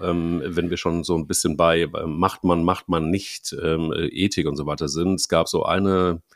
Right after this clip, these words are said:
Situation, äh, da muss ich ganz ehrlich gestehen, da f-, haben auch viele Fans mitgekriegt. Ähm, ist auch durch, durch die sozialen Netzwerke gegangen. Ähm, es gibt ja jedes Jahr so die Einladung, äh, zum Weihnachtsessen für Obdachlose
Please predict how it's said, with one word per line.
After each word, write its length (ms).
Situation, 800
äh, 200
da 160
muss 200
ich 60
ganz 140
ehrlich 280
gestehen, 320
da 60
f-, 420
haben 180
auch 80
viele 200
Fans 280
mitgekriegt. 540
Ähm, 220
ist 100
auch 140
durch, 160
durch 160
die 80
sozialen 360
Netzwerke 420
gegangen. 480
Ähm, 340
es 100
gibt 120
ja 60
jedes 300
Jahr 540
so 360
die 240
Einladung, 720
äh, 80
zum 160
Weihnachtsessen 760
für 340
Obdachlose 640